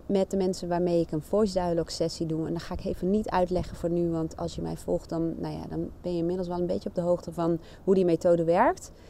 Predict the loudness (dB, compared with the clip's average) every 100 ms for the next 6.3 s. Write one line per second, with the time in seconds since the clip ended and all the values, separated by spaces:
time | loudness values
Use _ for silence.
0 | -20 -20 -16 2 6 8 6 6 6 4
1 | 4 2 -2 -2 2 6 6 6 4 2
2 | 0 2 4 2 0 2 2 4 4 4
3 | 0 2 2 0 -2 -4 -4 -6 -4 -2
4 | 0 -2 -2 -4 -4 -4 -6 -6 -2 -2
5 | -2 -6 -4 2 4 2 0 -8 -8 -4
6 | -2 0 -2